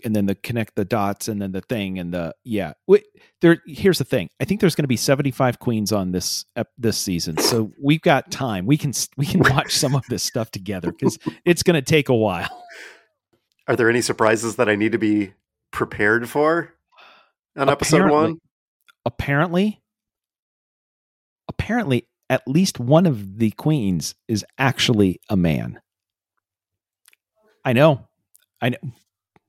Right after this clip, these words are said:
Speaker 1: Who knew? Maybe more than one.
Speaker 2: Didn't see this coming.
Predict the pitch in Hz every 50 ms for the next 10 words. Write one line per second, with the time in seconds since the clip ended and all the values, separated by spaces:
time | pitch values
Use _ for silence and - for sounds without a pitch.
0 | _ _ _ _ _ _ _ _ _ _ _ _ _ _ - - - 143 123 107
1 | 98 73 - - _ _ _ _ _ _ _ _ _ _ _ _ _ _ _ _
2 | _ _ _ _ _ _ _ - _ _ - 143 135 143 147 156 143 156 156 143
3 | 139 139 135 135 135 123 113 113 98 80 71 64 _ _ _ _ _ _ _ _
4 | _ _ _ _ _ _ _ _ _ _ _ _ _ _ _ - 87 71 67 -
5 | 107 95 90 - 104 78 78 95 - - - 85 78 76 73